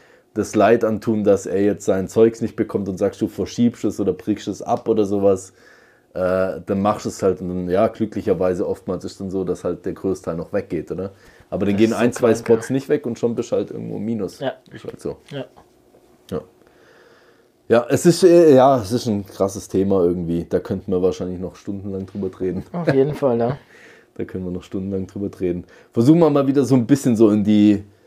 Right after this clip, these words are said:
Speaker 1: Sammelgeschichte jetzt zurückzugehen. Ich denke, das ist wichtig, dass man das anspricht und dass man auch drüber redet. Und
Speaker 2: Auf jeden Fall.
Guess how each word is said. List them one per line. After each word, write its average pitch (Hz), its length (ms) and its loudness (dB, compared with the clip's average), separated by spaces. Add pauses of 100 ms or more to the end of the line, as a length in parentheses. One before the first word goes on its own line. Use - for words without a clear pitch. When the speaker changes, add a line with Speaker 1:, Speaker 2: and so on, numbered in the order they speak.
(240)
Speaker 1:
Sammelgeschichte 113 840 2
jetzt 104 160 0
zurückzugehen. 104 540 0
Ich 92 80 -6
denke, 117 200 2
das 120 180 -4
ist 123 180 -8
wichtig, 135 300 2
dass 123 180 0
man 123 100 -2
das 113 140 -4
anspricht 127 440 -6
und 113 80 -8
dass 107 160 -4
man 107 120 -4
auch 104 80 -10
drüber 104 280 -4
redet. 127 380 -2
Und 101 260 -8
Speaker 2:
Auf 147 120 -8
jeden 143 160 0
Fall. 120 260 0